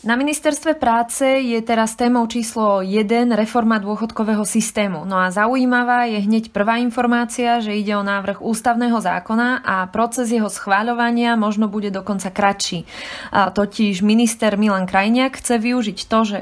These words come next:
ústava sa má upravovať pre reformu súdnictva, do ktorej sa púšťa ministerka spravodlivosti Mária Kolíková.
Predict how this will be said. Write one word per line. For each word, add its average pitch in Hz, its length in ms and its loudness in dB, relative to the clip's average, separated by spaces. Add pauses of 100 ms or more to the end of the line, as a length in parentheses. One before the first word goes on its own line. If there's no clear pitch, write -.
ústava 240 560 0
sa 214 160 0
má 202 160 0
upravovať 208 560 0
pre 202 160 -4
reformu 202 400 -2
súdnictva, 226 880 0
do 208 160 0
ktorej 208 320 -2
sa 190 160 -4
púšťa 208 320 -4
ministerka 202 480 -2
spravodlivosti 202 960 -2
Mária 185 400 -2
Kolíková. 190 720 -4